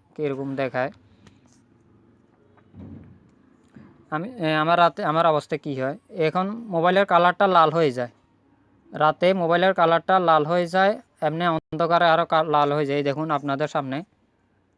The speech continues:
আমি যে Facebook, আমি যেগুলা চালাই সবগুলা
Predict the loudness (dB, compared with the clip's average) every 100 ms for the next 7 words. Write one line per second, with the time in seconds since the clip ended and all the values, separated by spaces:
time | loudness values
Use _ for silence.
0 | _ _ _ _ -12 -10 -8 -4 -4 -4
1 | -8 -14 _ _ _ _ _ _ _ _
2 | _ -14 -10 -6 -6 -4 -2 0 0 0
3 | -2 -10 _ _ _ -8 -8 -6 0 2
4 | 2 0